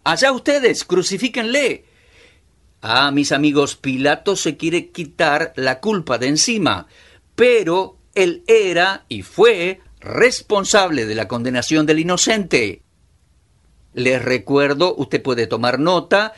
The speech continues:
que en Deuteronomio veintiuno, del uno al nueve, está establecida una ley muy especial allí para los judíos, y evidentemente Pilato algo de eso sabía.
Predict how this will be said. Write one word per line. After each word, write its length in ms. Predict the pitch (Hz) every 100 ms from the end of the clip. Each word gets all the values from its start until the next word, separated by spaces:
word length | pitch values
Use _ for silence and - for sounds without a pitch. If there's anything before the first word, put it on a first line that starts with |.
| - -
que 80 |
en 160 | 131 139
Deuteronomio 880 | 202 285 247 220 208 202 180 165 147
veintiuno, 1200 | 123 147 160 156 143 117 120 113 120 170 262 - _ -
del 300 | - 113 117
uno 400 | 254 262 160 113
al 200 | 117 135
nueve, 640 | 180 254 160 131 160 175 - _ _ _ _ _
está 240 | - 151 190
establecida 640 | - 214 196 - 202 165
una 220 | 165 156
ley 580 | 156 208 160 143 180 185 _ _ -
muy 220 | 170 226
especial 460 | 196 175 - 214 190
allí 600 | 160 196 190 165 131 - _
para 220 | 151 156
los 100 | 180
judíos, 680 | 185 226 285 240 117 - - _ _ - -
y 140 | 160
evidentemente 720 | 160 185 202 233 233 214 214
Pilato 540 | 233 226 208 202 214 202
algo 220 | 185 170
de 180 | 135 131
eso 180 | 139 135
sabía. 640 | 196 196 247 160 92 -